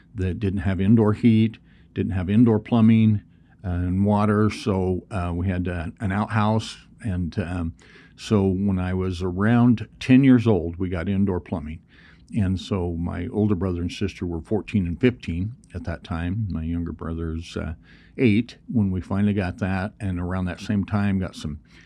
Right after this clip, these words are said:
uh, indoor heat. So we didn't have a log stove to keep, keep warm by. And, um, but we had the same place. We had, uh, limited food and resources,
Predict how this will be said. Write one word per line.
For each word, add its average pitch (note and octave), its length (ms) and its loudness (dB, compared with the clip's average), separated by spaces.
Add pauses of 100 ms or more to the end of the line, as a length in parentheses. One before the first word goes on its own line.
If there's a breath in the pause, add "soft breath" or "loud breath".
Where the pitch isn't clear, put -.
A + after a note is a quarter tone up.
(320 soft breath)
uh, F2+ 120 -6
indoor G2 420 2
heat. A#2 340 2 (300)
So - 140 -10
we F2 80 -4
didn't E2+ 120 -8
have E2 140 -6
a F2 40 -8
log F#2 280 -2
stove F#2 420 -2
to - 100 -18
keep, - 300 -4 (100)
keep F#2 260 -6
warm F#2 280 -2
by. F2+ 320 -4 (500 loud breath)
And, F2 460 -2
um, E2 400 -4
but F2 200 -8
we F#2 140 -4
had F2 200 -6
the F2+ 60 -12
same G2+ 520 0 (100)
place. G2+ 520 -2
We D#2 140 -8
had, D#2+ 300 -8
uh, D#2+ 220 -8 (500 loud breath)
limited G#2+ 460 4
food G#2+ 220 4
and F#2+ 100 0
resources, G2+ 800 0